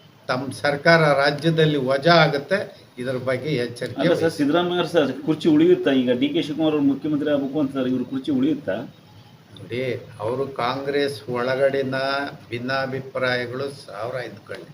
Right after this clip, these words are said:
Speaker 1: ನೀವು ಅಧಿಕಾರಕ್ಕೆ ಬಂದಿದ್ದು, ನಾವು ನಿಮಗೆ ಬೆಂಬಲಿಸಿದ್ದು ರಾಜ್ಯ ಅಭಿವೃದ್ಧಿಗೆ ಬರಬೇಕು,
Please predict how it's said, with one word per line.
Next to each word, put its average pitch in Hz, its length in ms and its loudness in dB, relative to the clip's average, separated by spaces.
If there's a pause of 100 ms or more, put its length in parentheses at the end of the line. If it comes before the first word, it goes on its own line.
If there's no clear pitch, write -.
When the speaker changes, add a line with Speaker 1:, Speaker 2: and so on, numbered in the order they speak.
(880)
Speaker 1:
ನೀವು 196 420 2
ಅಧಿಕಾರಕ್ಕೆ 156 640 4
ಬಂದಿದ್ದು, 131 680 -2 (420)
ನಾವು 190 460 6
ನಿಮಗೆ 170 280 6
ಬೆಂಬಲಿಸಿದ್ದು 151 1080 2 (420)
ರಾಜ್ಯ 156 520 4
ಅಭಿವೃದ್ಧಿಗೆ 156 640 4
ಬರಬೇಕು, 127 600 -2